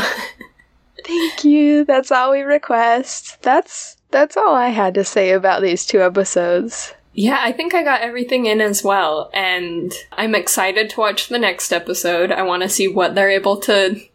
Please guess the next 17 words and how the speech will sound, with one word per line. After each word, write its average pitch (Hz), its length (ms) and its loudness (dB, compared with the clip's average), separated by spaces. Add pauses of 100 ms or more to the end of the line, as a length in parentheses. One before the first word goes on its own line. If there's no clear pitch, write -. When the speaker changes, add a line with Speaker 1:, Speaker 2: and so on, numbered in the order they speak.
(140)
Speaker 1:
salvage. 185 960 -2 (340)
Uh, 220 920 2 (560)
<laughs> - 600 -12
Speaker 2:
I, 359 500 2 (280)
before 269 420 4
we 294 140 4
do 269 300 4
our 226 640 2 (200)
housekeeping, 285 880 2 (120)
before 277 420 2
we 269 160 2
do 269 160 4
our 262 160 2
sign-offs, 233 840 -2 (500)
uh, 269 420 2
this 254 280 0
episode 226 640 0